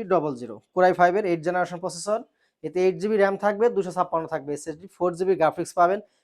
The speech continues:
ফিউচারে যদি আপনি চান র্যাম এসএসডি নিজের মতো করে কিন্তু কাস্টমাইজ করতে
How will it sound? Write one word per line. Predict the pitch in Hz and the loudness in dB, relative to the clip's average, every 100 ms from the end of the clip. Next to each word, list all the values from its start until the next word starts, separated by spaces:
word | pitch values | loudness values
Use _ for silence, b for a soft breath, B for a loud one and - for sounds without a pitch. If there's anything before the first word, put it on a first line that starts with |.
| _ - | _ -6
ফিউচারে | 214 247 240 226 | -2 2 2 2
যদি | 226 220 | 4 4
আপনি | 190 165 | 4 0
চান | 151 139 143 | -2 -2 2
র্যাম | 175 185 | 2 2
এসএসডি | 185 190 190 208 | -2 -4 -4 -4
নিজের | 196 202 | -4 -4
মতো | 180 175 | -6 -6
করে | 160 160 | -6 -8
কিন্তু | 160 170 175 | -10 -4 -2
কাস্টমাইজ | 170 - 160 151 - | -2 -4 -2 -2 -6
করতে | 156 | -8